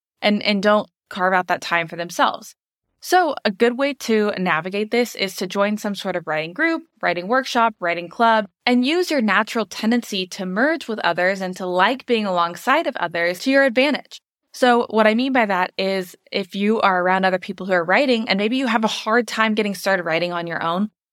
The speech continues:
but all you have to do is show up to that call or that workshop, whatever it is, and then you're writing with other people. And so it kind of takes away that barrier to entry and you just get started. And that can be a really, really powerful thing. So you can lean on that idea of structure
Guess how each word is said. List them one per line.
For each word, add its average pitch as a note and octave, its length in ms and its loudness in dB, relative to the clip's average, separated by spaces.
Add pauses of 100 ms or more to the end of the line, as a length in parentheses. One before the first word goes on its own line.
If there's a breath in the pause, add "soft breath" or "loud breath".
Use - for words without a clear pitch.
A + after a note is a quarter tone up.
but - 220 0
all B3 200 4
you C#4+ 200 0
have C4+ 200 0
to C4+ 100 -6
do C#4 220 0
is F3 160 -6
show G#3+ 300 2
up G#3+ 160 2
to F#3+ 120 -12
that F3 200 -4
call B3 420 2
or F3+ 100 -4
that E3+ 180 -4
workshop, A3+ 480 -2
whatever E3 280 -2
it F#3 80 -6
is, A#3+ 280 -2 (360)
and A#3+ 180 4
then B3 240 4 (100)
you're A3 180 0
writing G3+ 320 2
with G#3+ 120 -2
other F#3 200 -2
people. - 500 -8
And G#3 200 0
so A3 160 4
it G3+ 220 2
kind C4+ 160 0
of C#4 80 -2
takes A3 300 -6
away F3+ 300 2
that G3 180 0
barrier F3 340 0
to F3 180 -8
entry A#3+ 420 -2
and F#3+ 180 -4
you F#3 80 -6
just F#3+ 220 -2
get - 180 -8
started. F3+ 460 -2 (360)
And G#3+ 200 2
that G3+ 120 0
can G#3 140 -2
be G#3+ 140 2
a F#3 60 0
really, F#3 280 0
really F3+ 240 0
powerful E3+ 460 -2
thing. - 320 -12
So - 160 -6
you A#3+ 100 -4
can G#3+ 160 2
lean A#3 280 4
on F#3+ 180 0
that F#3 160 0
idea F3 380 -2
of E3 300 -6
structure B3 720 0